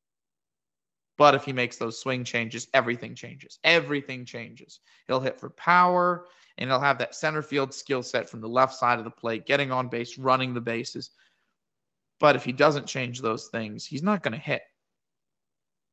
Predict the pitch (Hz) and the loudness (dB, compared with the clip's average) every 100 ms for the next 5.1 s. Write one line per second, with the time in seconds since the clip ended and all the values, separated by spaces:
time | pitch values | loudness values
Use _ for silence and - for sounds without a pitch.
0 | _ 143 127 117 120 113 120 - 165 151 | _ -2 -2 0 -2 -2 -4 0 6 6
1 | 139 139 131 117 135 - 135 123 - 131 | 6 2 0 4 2 2 -6 -8 -4 0
2 | 135 131 - 139 131 123 120 - 123 120 | 0 0 0 2 4 2 0 2 -2 -2
3 | - 120 117 113 117 117 143 160 156 131 | -4 -2 -2 -4 -8 -6 -2 0 2 0
4 | 123 127 120 120 117 147 165 120 113 127 | 0 -4 -2 0 6 6 6 0 -2 -6
5 | 156 | -8